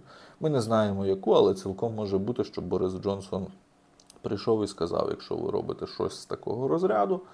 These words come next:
то ми публікуємо всі матеріали по всіх ваших офшорних рахунках, по тих всіх павутинах, які ви думаєте, що ви так гарно заховали.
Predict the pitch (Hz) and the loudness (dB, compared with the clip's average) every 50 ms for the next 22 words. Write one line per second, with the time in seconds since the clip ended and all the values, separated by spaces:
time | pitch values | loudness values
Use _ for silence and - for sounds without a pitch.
0 | - - - - - - - - _ _ - - 160 156 165 170 165 151 131 - | -20 -20 -20 -20 -20 -20 -20 -20 _ _ 0 2 6 8 8 10 10 10 8 8
1 | - - 123 147 156 151 - 123 113 110 107 104 - - 143 147 147 139 123 113 | 4 -2 0 0 0 2 0 0 0 0 0 0 0 2 4 4 4 4 2 0
2 | 107 107 101 98 92 90 - - - - - - - - - - - - - - | -2 -2 -2 -2 -2 -2 -2 -4 -4 -4 -4 -4 -4 -4 -4 -4 -4 -4 -6 -6
3 | - - - 120 113 104 101 98 - 98 98 101 107 110 107 101 95 98 98 95 | -6 -4 -2 -2 0 0 -2 0 -2 -2 0 2 2 2 2 2 2 0 -2 -2
4 | 95 - - - - - 160 156 - 107 110 107 107 - 95 90 - - - - | -2 -4 -8 -6 -2 -2 -4 -2 0 4 4 4 4 4 -2 -6 -6 -8 -10 -8
5 | - - 101 95 95 92 92 - - - - - - 127 131 127 120 - - - | -2 0 0 0 0 -2 -6 -6 -6 -8 -8 -6 -4 -4 -4 -4 -2 -4 -4 -4
6 | - - 95 - - 90 - - - 90 - - - 95 95 101 107 - - 139 | -2 -6 -6 -4 -6 -10 -10 -10 -12 -12 -8 -2 -2 -2 -2 -2 -6 -6 -4 -4
7 | 147 127 107 101 98 - 92 - - - 87 87 - - - 90 85 80 - - | -2 -2 -2 -4 -4 -4 -8 -8 -8 -10 -8 -8 -8 -6 -6 -6 -6 -6 -10 -10
8 | - - - - - 85 87 - - 87 90 98 95 92 - - 92 95 95 98 | -10 -10 -8 -6 -4 -4 -4 -2 -2 -2 2 4 4 4 4 4 -2 -4 -4 -4
9 | 95 - 120 131 160 - 170 151 - | -4 0 0 2 4 4 4 2 2